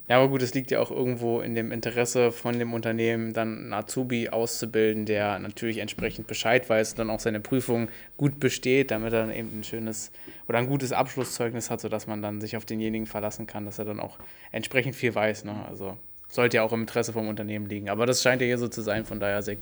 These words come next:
cool. Ja, wir haben jetzt so ein bisschen, äh, angeschnitten, wie so die Ausbildung ablief.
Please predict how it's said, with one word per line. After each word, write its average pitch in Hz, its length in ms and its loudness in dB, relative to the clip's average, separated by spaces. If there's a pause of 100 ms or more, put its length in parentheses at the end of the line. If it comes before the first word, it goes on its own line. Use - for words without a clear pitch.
cool. 113 180 0 (180)
Ja, 123 200 8
wir 117 100 6
haben 131 100 6
jetzt 135 140 4
so 135 60 2
ein 127 60 4
bisschen, 127 440 4
äh, - 40 -4
angeschnitten, 123 840 4
wie 123 60 0
so 120 100 2
die 120 140 2
Ausbildung 147 580 4
ablief. 156 540 0